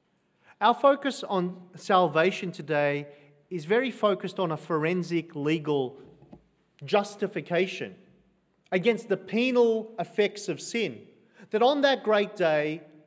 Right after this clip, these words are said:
we will not face the judgment of God as we deserve, but we will be considered righteous. And that's true. And that's important. But we've also been saved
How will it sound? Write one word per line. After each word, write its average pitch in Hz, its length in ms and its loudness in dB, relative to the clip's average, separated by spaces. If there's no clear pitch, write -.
we 196 160 0
will 202 160 4
not 202 320 0
face 190 220 2
the 170 140 -6
judgment 170 460 -2
of 135 140 -6
God 156 320 -2
as 170 260 0
we 160 160 -8
deserve, 151 720 -2
but 131 480 -8
we 160 240 -8
will 156 140 -4
be 143 120 -10
considered 127 540 -12
righteous. - 640 -10
And 180 100 -8
that's 247 240 -6
true. 214 380 -6
And 208 80 0
that's 226 180 2
important. 185 580 2
But 226 100 8
we've 233 180 2
also 311 340 4
been 277 280 0
saved 208 720 2